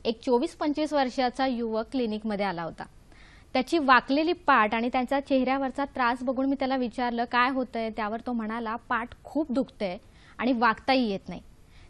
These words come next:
त्यानंतर त्याची आई लगेच म्हणाली की, "अगं, का नाही दुखणार? कारण नऊ ते दहा तास हा कॉम्प्युटरवर काम करत असतो, वीस पंचवीस किलोमीटर बाईक चालवत असतो आणि इतकंच काय, काय, काय की जेवण, झोप आणि काम याची कशाचीच वेळ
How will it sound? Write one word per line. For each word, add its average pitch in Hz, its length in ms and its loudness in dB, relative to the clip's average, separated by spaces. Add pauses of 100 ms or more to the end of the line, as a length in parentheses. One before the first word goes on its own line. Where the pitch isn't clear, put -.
त्यानंतर 349 400 6
त्याची 330 260 2
आई 330 200 4
लगेच 320 300 0
म्हणाली 277 360 0
की, 277 120 -2
"अगं, 285 240 2
का 285 200 4
नाही 320 140 2
दुखणार? 269 440 0 (280)
कारण 294 280 4
नऊ 277 220 4
ते 392 160 0
दहा 294 240 2
तास 269 340 4
हा 277 60 0
कॉम्प्युटरवर 294 640 2
काम 254 320 2
करत 233 320 -2
असतो, 220 260 -6
वीस 240 260 -2
पंचवीस 277 460 -2
किलोमीटर 262 480 -2
बाईक 220 280 -2 (100)
चालवत 247 300 -4
असतो 202 340 -8
आणि 240 180 -2
इतकंच 277 440 -4
काय, 247 160 -4
काय, 247 140 -10
काय 214 220 -4 (480)
की 277 80 4
जेवण, 269 560 4
झोप 233 500 2
आणि 233 180 -2
काम 226 380 2
याची 233 480 -6
कशाचीच 254 640 -4
वेळ 240 180 0